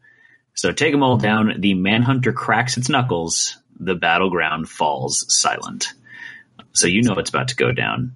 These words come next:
So we have a, a flow step there, then pick target, all threats in the field of view. No target impatience. All survivors are doomed. Perform a gun action against each target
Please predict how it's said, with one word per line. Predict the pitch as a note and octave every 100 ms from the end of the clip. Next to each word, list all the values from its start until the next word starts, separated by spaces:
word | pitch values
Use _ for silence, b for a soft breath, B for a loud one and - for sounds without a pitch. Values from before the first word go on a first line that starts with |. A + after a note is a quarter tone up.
| _
So | - G#2+
we | B2
have | C3 A#2+
a, | A2+
a | G#2 -
flow | B2 A#2+ A#2
step | - G#2+
there, | A2 G#2+
then | F#2+ F#2+
pick | - B2+
target, | B2+ G#2 G#2 A#2+ - _ -
all | G#2+
threats | B2+ A2+ F2 - -
in | F#2
the | F2+
field | - E2 D2
of | E2
view. | D2 C#2 - - _ -
No | F#2 F#2+
target | - E2+ C#2 D#2+
impatience. | - G2+ - - - - -
All | G#2 B2
survivors | B2+ C#3 G#2 F#2+ F2+ F#2+
are | - E2 D#2
doomed. | A#2 C3+ G2 F#2+
Perform | - F#2 G2+ A2+
a | -
gun | G2 A2+
action | G2+ F#2+ - -
against | G2+ G2+ - -
each | A2+ B2 - -
target | C#3 C3+ F#2